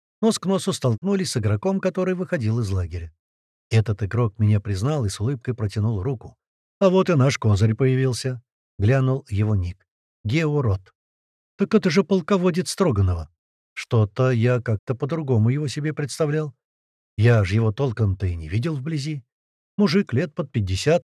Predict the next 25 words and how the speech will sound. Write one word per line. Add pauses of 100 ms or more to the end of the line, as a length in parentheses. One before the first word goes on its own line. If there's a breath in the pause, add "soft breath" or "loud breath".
(100)
но
ростом
всего
метр
пятьдесят
пять, (180)
шестьдесят. (680)
Ну
да, (480)
полководческий
талант
от
роста
не
зависит». (640)
Пожал
его
руку,
затем
он
пожал
руки
и
Барлону
с